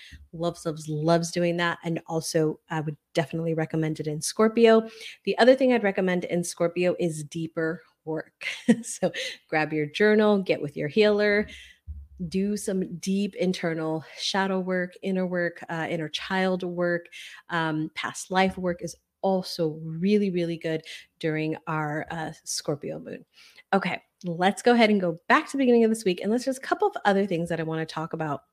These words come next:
a couple things that are happening with our sun. And then we're gonna get into a couple things that,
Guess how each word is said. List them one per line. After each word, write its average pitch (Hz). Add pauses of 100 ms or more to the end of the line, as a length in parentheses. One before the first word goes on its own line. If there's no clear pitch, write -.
(880)
a -
couple 220
things 196
that 185
are 180
happening 170 (360)
with 285
our 262
sun. 175
And 180
then 175
we're 175
gonna 170
get 165
into 165
a 175
couple 165
things 160
that, 156